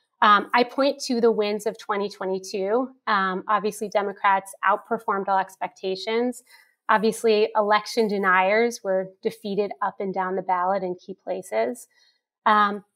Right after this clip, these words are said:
but what we saw was, you know, we were able to win state legislative power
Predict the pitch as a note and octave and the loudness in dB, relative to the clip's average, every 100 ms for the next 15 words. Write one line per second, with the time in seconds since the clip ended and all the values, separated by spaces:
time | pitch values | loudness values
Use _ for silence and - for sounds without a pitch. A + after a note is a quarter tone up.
0 | _ C4 C4 B3+ C4+ C#4+ A#4 A#4 A3 G#3 | _ 2 2 2 0 4 4 4 4 4
1 | G#3+ G#3+ A3 A3 - - A#3 A#3 A#3 A#3 | 4 2 2 -2 -10 -8 -2 -2 -2 -4
2 | - A#3 A#3 B3 C4+ C4+ - A3 G#3 A3 | -4 -2 -2 2 0 0 -6 -4 -2 -2
3 | C4+ D4 _ _ _ G#3+ G3+ A3+ A#3 B3+ | -2 -8 _ _ _ -8 4 6 6 2
4 | - A3+ A3+ G#3+ G3 G#3+ - G3+ G3 G3 | 0 0 2 0 -6 -6 -8 -8 -8 -8
5 | - F3+ F3+ F#3 A3 A#3+ | -2 0 0 -2 -6 -8